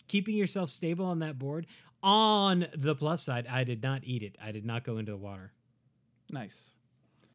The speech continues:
Speaker 1: Very proud of that.
Speaker 2: You know, I was thinking, I probably, I, I got a bum knee. I probably couldn't do that. That would, that,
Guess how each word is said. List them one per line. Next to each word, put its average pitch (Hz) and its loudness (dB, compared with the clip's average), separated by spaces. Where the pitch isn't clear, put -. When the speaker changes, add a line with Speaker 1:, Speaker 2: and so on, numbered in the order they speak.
Speaker 1:
Very 131 0
proud 104 -4
of 92 -12
that. 87 -18
Speaker 2:
You 156 -4
know, 151 0
I 139 0
was 135 -4
thinking, 131 -6
I 131 -4
probably, 127 -2
I, 143 -6
I 160 0
got 156 2
a 131 0
bum 123 0
knee. 123 -2
I 120 -6
probably 120 -8
couldn't 117 -12
do 110 -12
that. 110 -12
That 135 -10
would, 117 -14
that, 127 -12